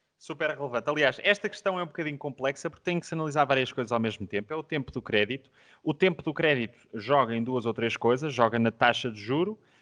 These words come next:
mas também naquilo que é a obrigação, eh, mensal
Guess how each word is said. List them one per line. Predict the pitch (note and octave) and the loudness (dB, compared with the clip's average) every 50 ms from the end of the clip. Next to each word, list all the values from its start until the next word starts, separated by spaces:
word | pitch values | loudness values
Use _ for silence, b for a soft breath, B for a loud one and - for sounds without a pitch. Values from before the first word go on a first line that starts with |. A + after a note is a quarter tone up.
| _ - | _ -4
mas | C3+ D3 F3 F3+ - | 0 2 2 2 2
também | - F3+ E3+ E3 E3 E3+ F3 F3+ | 2 0 2 4 2 2 2 2
naquilo | F3 F3+ - - F#3+ F3+ F3 | -2 -4 -4 0 0 0 0
que | - - - E3+ | 0 0 2 4
é | E3+ F3 F#3 F#3+ - - | 6 6 6 4 2 6
a | - | 8
obrigação, | D3 D#3 D#3+ D#3+ D#3+ D3 D#3+ D3+ - - D#3+ D#3 D#3+ E3+ E3 - - - - | 8 10 10 8 6 4 4 2 4 6 6 6 6 4 0 -6 -10 -10 -8
eh, | D2+ E2+ | -2 2
mensal | A#2+ C3 C#3 C#3 C3+ - - D3 C#3 C#3+ D3 D3+ - | 6 6 8 6 6 6 6 6 8 8 6 4 -2